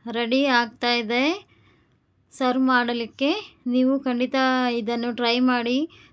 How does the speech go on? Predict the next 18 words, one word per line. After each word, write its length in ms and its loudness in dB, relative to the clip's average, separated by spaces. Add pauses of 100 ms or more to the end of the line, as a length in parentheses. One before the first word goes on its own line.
ತುಂಬ 240 0
ಚೆನ್ನಾಗಿ 500 2
ಬರುತ್ತೆ. 520 -2
ಒನ್ 340 0
ಟೈಮ್ಗೆ 600 0 (1500)
ತುಂಬ 220 2
ಚೆನ್ನಾಗಿರುತ್ತೆ. 1000 -2
ಬಿಸಿ, 640 -4 (280)
ಬಿಸಿ 240 -2
ಬಿಸಿ 320 0
ಇರುವಾಗಲೇ 600 0 (180)
ಇದನ್ನು, 420 0 (680)
ಆ, 360 -4
ಸರ್ವ್ 320 0
ಮಾಡಿ. 400 0 (920)
ಹಾಗೆ 340 0
ನೋಡಿ 400 0
ನಮ್ಮ 220 -2